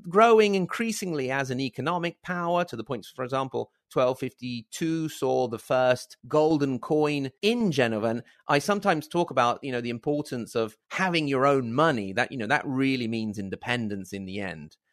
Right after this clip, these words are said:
So the first Genoese coin, twelve fifty-two, although it never reached the importance that the, that the Florence would. Then Genoa started to experiment a bit with, uh, another kind of diarchy,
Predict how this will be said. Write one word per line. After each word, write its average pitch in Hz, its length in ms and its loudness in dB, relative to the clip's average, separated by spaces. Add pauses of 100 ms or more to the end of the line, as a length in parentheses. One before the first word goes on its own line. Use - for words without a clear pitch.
(140)
So 117 260 2 (160)
the - 80 -10
first 160 320 4
Genoese 143 380 2
coin, 147 420 -2
twelve 135 480 2 (240)
fifty-two, 233 920 -4 (320)
although 156 200 4
it 151 80 2
never 151 200 2
reached 147 260 0
the 127 100 0
importance 120 880 2
that 120 240 -2
the, 101 280 0
that 101 160 -8
the 104 60 -10
Florence 117 520 0
would. 123 320 -4 (380)
Then 285 360 4
Genoa 254 280 4
started 220 400 0
to 196 60 0
experiment 180 840 0
a 151 40 -2
bit 165 220 0
with, 131 340 -2
uh, 120 260 4
another 170 280 0
kind 135 360 -2
of 113 180 -6
diarchy, 151 920 4